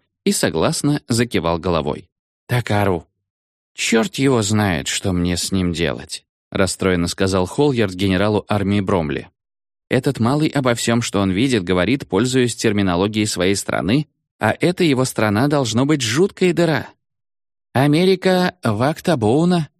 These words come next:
нихоури манко салим давагадинко»,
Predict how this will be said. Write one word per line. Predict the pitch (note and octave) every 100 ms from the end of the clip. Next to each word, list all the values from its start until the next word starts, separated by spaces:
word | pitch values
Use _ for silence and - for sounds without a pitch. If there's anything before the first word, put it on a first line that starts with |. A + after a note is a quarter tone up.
| _ _
нихоури | A2 D3 C3+ C#3+ E3+ F#3 F3+
манко | C3+ D3+ E3+ - F3 E3+ -
салим | - C#3+ C3+ D#3+ E3
давагадинко», | C#3+ C#3+ C3+ D#3 C#3+ E3+ C#3+ D#3+ F#3 D3 A2 G2 D#2+